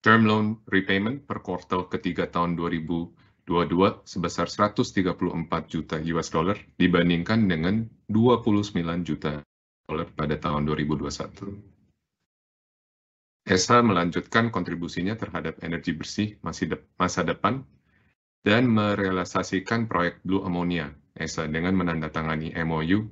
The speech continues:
untuk mengukur emisi gas rumah kaca di pabrik amonia kami di Luwuk, Sulawesi Tengah. Penguatan gugus tugas covid di semua lokasi dan mengorganisir pemberian vaksin covid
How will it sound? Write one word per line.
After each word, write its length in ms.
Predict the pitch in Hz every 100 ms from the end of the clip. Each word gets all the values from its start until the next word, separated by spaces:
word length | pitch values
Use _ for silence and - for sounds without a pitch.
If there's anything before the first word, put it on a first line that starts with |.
| _
untuk 180 | 78 80
mengukur 560 | 82 80 80 - 90 -
emisi 400 | 87 87 - 87
gas 240 | 85 82 -
rumah 160 | 78 76
kaca 400 | 76 73 92 98 - -
di 100 | 78
pabrik 380 | 82 76 80 76
amonia 380 | 76 76 76 76
kami 240 | 73 82
di 100 | 76
Luwuk, 440 | 73 73 73 - -
Sulawesi 400 | 71 73 76 -
Tengah. 300 | - 69 - - _ _ _ _ _ _ _ _ _ _ - - _ _ _ _ _ _
Penguatan 580 | 104 104 101 101 123 120
gugus 300 | 92 95 -
tugas 320 | 82 85 -
covid 480 | - 82 - - -
di 160 | 90
semua 240 | - 87 80
lokasi 560 | 78 80 78 - - - _ _ _
dan 220 | - 110 123
mengorganisir 960 | 104 98 95 90 95 92 92 123 -
pemberian 480 | 95 87 95 95 110
vaksin 560 | - 90 - 113 117 113
covid 320 | 95 -